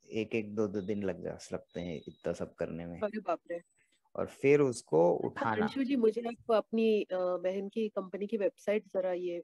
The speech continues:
Speaker 2: WhatsApp पे भेजिए ना, मेरे को अभी ध्यान में आया। अ, पिछले सप्ताह मैं मेरे एक मित्र से बात कर रही थी, तो ये विषय निकला था, तो मैंने बताया था कि आपने चिराला में किया था, and
Speaker 1: ये
Speaker 2: ऐसे
Speaker 1: लिखा
Speaker 2: proper
Speaker 1: मैंने।
Speaker 2: ऑर्गेनाइज तरीके से। हाँ?
Speaker 1: Chat में अभी लिख दिया मैंने।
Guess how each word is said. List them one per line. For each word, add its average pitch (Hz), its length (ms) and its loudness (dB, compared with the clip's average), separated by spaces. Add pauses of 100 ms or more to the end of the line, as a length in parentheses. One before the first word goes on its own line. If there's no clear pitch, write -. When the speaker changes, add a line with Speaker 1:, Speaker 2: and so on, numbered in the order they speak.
Speaker 2:
WhatsApp 185 320 -4
पे 202 80 -4
भेजिए 196 360 -6
ना, 180 140 -8 (580)
मेरे 180 200 -6
को 190 60 -2
अभी 190 220 0
ध्यान 190 240 2
में 190 120 -4
आया। 175 140 -2
अ, - 340 -12
पिछले 185 760 -6
सप्ताह 180 640 -6
मैं 185 420 -4 (340)
मेरे 180 120 -10
एक 180 140 -10
मित्र 180 260 -4
से - 160 -10
बात 165 160 -2 (100)
कर 185 80 0
रही 170 140 -6
थी, 185 120 -6
तो - 160 0
ये 208 180 2
विषय 196 320 -2
निकला 165 380 -2
था, - 180 -16 (560)
तो 180 60 -8
मैंने 180 160 0
बताया 170 320 0
था 170 140 -6
कि 175 120 -6
आपने 180 220 -4
चिराला 165 420 -2
में 170 140 -4
किया 156 280 -2
था, 151 240 -10 (760)
and 170 120 0
Speaker 1:
ये 170 60 6
Speaker 2:
ऐसे 202 120 2
Speaker 1:
लिखा 180 160 2
Speaker 2:
proper 185 180 2
Speaker 1:
मैंने। 185 80 4
Speaker 2:
ऑर्गेनाइज 175 440 0
तरीके - 500 -10
से। - 180 -10 (340)
हाँ? 196 140 -2 (800)
Speaker 1:
Chat 101 300 0
में 107 160 -2
अभी 98 180 -2
लिख 90 140 -8
दिया 90 340 -6
मैंने। 76 200 -10